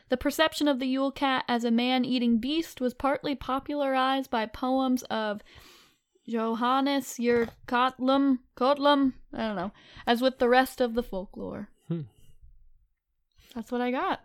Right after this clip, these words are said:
Speaker 2: Neat.
Speaker 1: So, Yule Cat, everyone. If you don't get new clothes to wear for Christmas Eve,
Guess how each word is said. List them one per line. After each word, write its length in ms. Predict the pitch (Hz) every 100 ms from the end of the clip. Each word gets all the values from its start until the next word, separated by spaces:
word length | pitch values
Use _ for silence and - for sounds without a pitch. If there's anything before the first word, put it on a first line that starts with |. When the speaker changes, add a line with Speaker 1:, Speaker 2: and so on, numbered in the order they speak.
| - 117
Speaker 2:
Neat. 360 | 160 220 -
Speaker 1:
So, 600 | - - 226 220 220 226 - - - -
Yule 240 | 240 381
Cat, 340 | - 294 233 214
everyone. 600 | 208 214 220 240 285 294
If 120 | 247
you 80 | 254
don't 220 | 254 254
get 200 | 277 262
new 160 | 277 285
clothes 720 | 311 311 302 320 311 - -
to 100 | 294
wear 240 | 302 302
for 160 | 302 302
Christmas 420 | 320 320 311 302
Eve, 380 | 370 339 302